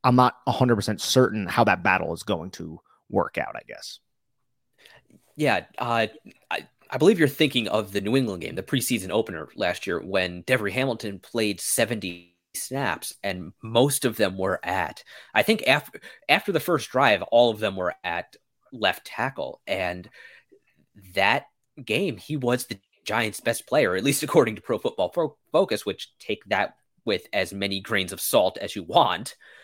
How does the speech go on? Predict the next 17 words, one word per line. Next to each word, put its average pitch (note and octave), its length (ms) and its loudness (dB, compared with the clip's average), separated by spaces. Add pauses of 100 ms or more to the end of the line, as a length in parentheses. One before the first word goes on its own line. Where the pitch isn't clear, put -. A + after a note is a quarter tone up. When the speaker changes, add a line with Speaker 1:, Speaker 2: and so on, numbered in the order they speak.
(440)
Speaker 2:
Uh, F2 420 -4 (540)
but B2+ 260 -4
he B2 160 -4
did A2+ 240 -2
have G#2+ 300 -2
a G#2 200 -6 (120)
good C#3+ 180 -2
game. F2 400 -8
He - 200 -8
was, G2 460 2
he C#3+ 160 -4
made A#2 300 0
the G3 80 0
Giants' B2+ 340 0
fifty-three C3 560 -4
man G#2 240 -4
roster G#2 540 -4